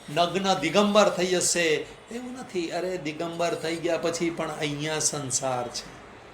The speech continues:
અહીંયાથી સંસાર કાઢવાનો છે. દિગંબર થવાથી એ કંઈ નથી થતું. દિગંબર થઈને બસ,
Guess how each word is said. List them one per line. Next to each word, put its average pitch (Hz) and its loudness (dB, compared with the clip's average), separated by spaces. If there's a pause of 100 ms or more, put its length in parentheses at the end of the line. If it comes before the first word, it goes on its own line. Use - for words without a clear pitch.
(760)
અહીંયાથી 175 2
સંસાર 151 -2
કાઢવાનો 131 -4
છે. - -16
દિગંબર 170 2
થવાથી 151 2
એ 147 -2
કંઈ 156 -2
નથી 131 -10
થતું. 127 -8
દિગંબર 151 0
થઈને 147 -4
બસ, 147 2